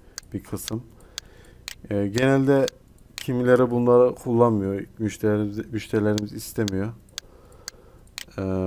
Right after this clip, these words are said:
ben burayı göstermeyeceğim onun için. Ben bu tarafa geçmek istiyorum. Bu tarafta şimdi bir tane banner'ımız var. Yanında da, e, ürünlerimiz var.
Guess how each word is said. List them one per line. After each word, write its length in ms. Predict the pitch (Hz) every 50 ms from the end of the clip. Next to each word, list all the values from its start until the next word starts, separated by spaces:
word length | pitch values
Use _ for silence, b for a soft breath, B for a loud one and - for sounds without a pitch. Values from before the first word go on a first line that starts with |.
| 92 90
ben 240 | 113 117 120 120 120
burayı 340 | 120 123 120 120 120 120 113
göstermeyeceğim 760 | 107 117 117 113 117 - - 123 117 113 107 98 101 95 92
onun 160 | 92 92 92
için. 300 | 92 - - - 113 110 117 - - _ _ _ _ _ - - - - - - - B B B B B B B B B B B B B B B B B - - - - - - -
Ben 280 | - 113 110 110 113 113
bu 80 | 117
tarafa 340 | 113 - 117 107 104 117 104
geçmek 420 | 95 95 90 - - 98 92 82
istiyorum. 520 | - - - - - 95 92 92 101 110 113 B B B B B B B B B B B B B B - -
Bu 80 | 143 143
tarafta 380 | - 156 131 127 127 - 143
şimdi 220 | 127 - 135 131 123
bir 60 | 123
tane 300 | - 139 131 127 123 113
banner'ımız 600 | 123 123 123 127 123 120 117 110 107 98 92 95
var. 180 | 104 117 131 - - - - - - - - - - - -
Yanında 440 | 110 110 113 117 117 113 110 107 104
da, 200 | 117 123 120 - - -
e, 80 | 110 104 101 98 98 95 98 95 92 - -
ürünlerimiz 640 | 113 107 110 107 107 104 104 104 104 104 98 92 90
var. 160 | 92 104 117